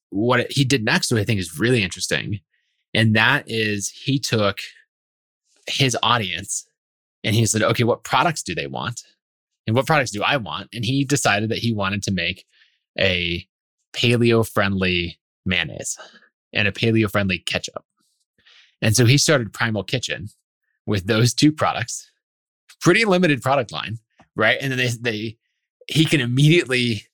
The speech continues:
you know, uh, meet his minimum order quantities 'cause he's got, you know, a hundred or two hundred thousand subscriber email list. You know, he has his brand reputation, all that. So he can launch this product.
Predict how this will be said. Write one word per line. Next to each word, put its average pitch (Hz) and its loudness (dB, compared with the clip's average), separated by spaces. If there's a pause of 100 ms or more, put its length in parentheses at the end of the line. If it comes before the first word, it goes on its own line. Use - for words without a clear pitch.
(120)
you 123 2
know, 110 0 (100)
uh, 95 0
meet 110 0
his 98 -2
minimum 98 2
order 131 2
quantities 120 -2
'cause - -8
he's - -12
got, - -2 (380)
you 98 -4
know, 78 -4
a 82 -2
hundred 92 -2
or 82 -8
two 101 -2
hundred 85 -4
thousand 80 -4
subscriber - -4
email 120 2
list. 110 -2 (560)
You 98 2
know, 92 0
he 95 0
has 92 2
his 87 -14
brand 117 0
reputation, 110 -2
all 95 2
that. 101 0
So 123 -4
he 180 2
can 117 -2 (600)
launch 120 0
this 104 -4
product. 104 -2